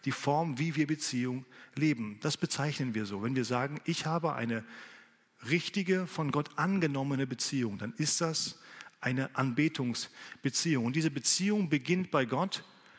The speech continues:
und sein Plan war es, die Anbetung in uns bemög-, zu ermöglichen, indem er sich uns zeigt.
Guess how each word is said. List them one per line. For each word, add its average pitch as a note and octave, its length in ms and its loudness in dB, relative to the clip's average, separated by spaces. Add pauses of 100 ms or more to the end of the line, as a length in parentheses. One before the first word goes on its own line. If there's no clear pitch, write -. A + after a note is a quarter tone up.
(240)
und C#3+ 120 2
sein D#3 200 4
Plan F3+ 480 2
war A#2+ 240 4
es, D#3+ 220 2
die F3 140 2
Anbetung E3 580 0
in G#3 180 2
uns F#3+ 460 2
bemög-, F#3+ 440 0
zu - 120 0
ermöglichen, D#3+ 580 0
indem E3+ 480 2
er C#3+ 160 0
sich C#3 320 -2
uns B2 320 -2
zeigt. - 480 -8